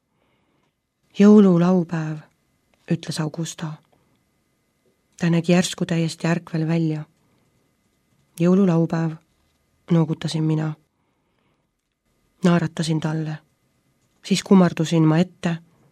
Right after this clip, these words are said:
ja kallistasin teda, enne kui ma välja läksin. „Kas jõulud tulevad?“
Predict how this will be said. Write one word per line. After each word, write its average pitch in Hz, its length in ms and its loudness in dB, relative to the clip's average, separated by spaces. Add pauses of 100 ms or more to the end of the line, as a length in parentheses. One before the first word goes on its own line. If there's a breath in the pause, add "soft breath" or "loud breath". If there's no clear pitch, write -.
ja 151 60 -10
kallistasin 160 600 -4
teda, 156 280 -10 (1040)
enne 165 220 2
kui 170 140 2
ma 156 120 2
välja 151 300 -4
läksin. 156 480 -8 (1500)
„Kas - 220 -2
jõulud 208 360 6
tulevad?“ 190 520 0